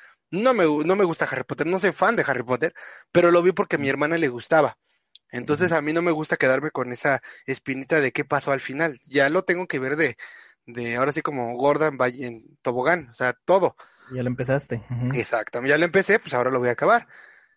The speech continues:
Speaker 1: Y
Speaker 2: Ujú.
Speaker 1: vi evolucionando a Harry Potter, vi cómo crearon Harry, o sea, vi cómo creció, o sea, yo dije, "Órale, no, pues qué padre esto, qué padre aquello, shalá, shalá, shalá",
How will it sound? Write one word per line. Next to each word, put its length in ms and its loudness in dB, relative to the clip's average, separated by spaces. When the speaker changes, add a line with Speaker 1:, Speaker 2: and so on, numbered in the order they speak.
Speaker 1:
Y 140 0
Speaker 2:
Ujú. 0 -
Speaker 1:
vi 180 2
evolucionando 520 2
a 20 -2
Harry 160 -2
Potter, 540 2
vi 220 -2
cómo 240 0
crearon 280 0
Harry, 140 -2
o 100 2
sea, 160 0
vi 220 -2
cómo 240 -2
creció, 440 0
o 120 4
sea, 140 2
yo 160 2
dije, 180 -2
"Órale, 320 2
no, 120 -2
pues 120 -16
qué 100 -2
padre 300 2
esto, 160 -2
qué 80 -16
padre 200 0
aquello, 240 -4
shalá, 260 0
shalá, 260 -4
shalá", 220 0